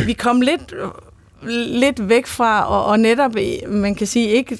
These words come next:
ikke lykkedes med en stor satsning, og det, det tror jeg hang meget sammen med, at vi, vi mistede lidt grebet for, hvad det egentlig var for et problem, vi forsøgte at løse, og dermed vi ikke fik løst det godt nok. Så, så vi bruger meget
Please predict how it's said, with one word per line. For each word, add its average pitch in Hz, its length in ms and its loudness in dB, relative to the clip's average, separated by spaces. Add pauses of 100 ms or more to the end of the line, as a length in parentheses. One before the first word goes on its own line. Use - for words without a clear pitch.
(120)
ikke 254 280 0
lykkedes 240 500 0
med 208 240 2 (460)
en 208 120 0
stor 240 420 0
satsning, 220 580 0
og 202 160 -2
det, 233 220 -2
det 247 100 0
tror 277 200 -4
jeg 294 80 0
hang 233 120 0
meget 208 240 2
sammen 240 220 0
med, 247 80 2
at 233 60 -2
vi, 226 160 0 (180)
vi 220 100 2
mistede 247 400 2
lidt 233 140 -2
grebet 226 340 -2
for, 233 140 0
hvad 214 140 0
det 202 80 2
egentlig 220 260 2
var 220 140 2
for 294 120 -4
et 277 80 -2
problem, 220 480 -2 (560)
vi 214 100 2
forsøgte 233 480 0
at 226 60 4
løse, 214 360 2
og 202 140 -2
dermed 233 320 4
vi 226 80 0
ikke 226 140 -2
fik - 180 0
løst 220 260 2
det 233 120 2
godt 196 220 2
nok. 190 200 0 (380)
Så, - 200 -8
så 214 260 2 (320)
vi 208 120 2
bruger 208 240 0
meget 240 460 2